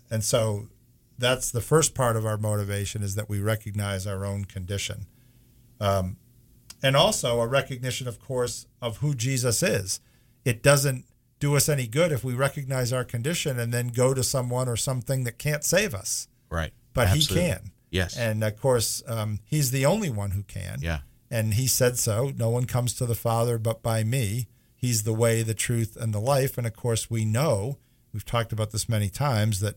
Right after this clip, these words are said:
Speaker 1: that's a huge stumbling block for people, the
Speaker 2: Mm-hmm.
Speaker 1: exclusivity of
Speaker 2: It
Speaker 1: Jesus.
Speaker 2: is. Yeah.
Speaker 1: And, and people will say, "Oh, well, that's not fair." And I always, I always <laughs> respond with, "Hey, you're right. God's incredibly unfair in our favor."
Speaker 2: You're correct.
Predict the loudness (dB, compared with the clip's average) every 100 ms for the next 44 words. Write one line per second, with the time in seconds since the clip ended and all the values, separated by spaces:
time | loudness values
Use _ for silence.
0 | -10 _ _ _ _ 0 2 2 2 2
1 | 2 2 2 2 0 0 -2 -2 -4 -6
2 | -6 -4 -4 -4 -2 -2 0 0 2 2
3 | 4 2 2 0 -2 -4 -2 0 2 0
4 | -4 -8 -12 _ -2 -2 -6 _ _ _
5 | _ _ _ _ _ -2 0 0 -2 -4
6 | -2 -2 0 0 0 2 4 4 2 0
7 | -2 -4 -4 -4 -2 0 -2 -2 -6 -10
8 | _ _ _ -8 -6 -6 -10 -4 2 6
9 | 6 6 4 2 0 2 2 -2 -4 -10
10 | _ -2 0 2 2 0 -8 _ _ _
11 | _ _ 2 4 4 0 0 0 0 0
12 | -2 -2 -4 -4 -4 -6 -8 -2 2 4
13 | 2 4 2 2 -6 -20 _ -14 -4 -2
14 | -2 -4